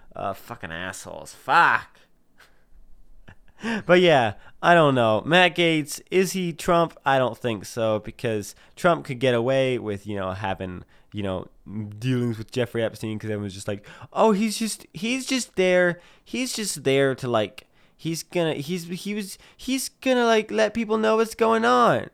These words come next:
It's like, "We're still waiting, Trump. We're still waiting for you to let people know what's going on."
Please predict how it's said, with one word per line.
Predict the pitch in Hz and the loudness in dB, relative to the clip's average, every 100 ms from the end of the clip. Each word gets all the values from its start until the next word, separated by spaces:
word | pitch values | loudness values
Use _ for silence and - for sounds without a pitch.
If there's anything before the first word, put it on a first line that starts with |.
| _ | _
It's | 98 | -8
like, | 92 90 - | -6 -6 -8
"We're | 98 131 | -8 -8
still | 143 185 190 | -6 -4 0
waiting, | 196 233 240 220 | 2 2 0 -4
Trump. | 147 165 160 - _ _ _ _ | 0 2 2 -2 _ _ _ _
We're | - 101 | -12 -10
still | 101 - 131 | -10 -6 -4
waiting | 131 143 175 160 127 | 0 2 2 0 -2
for | 127 | -4
you | 117 117 | -4 -2
to | |
let | 120 107 | -2 -2
people | 143 127 135 | -4 -6 -4
know | 135 139 | -2 -2
what's | 143 | -4
going | 143 156 165 170 | -4 -2 0 2
on." | 196 180 170 165 | 2 2 0 -4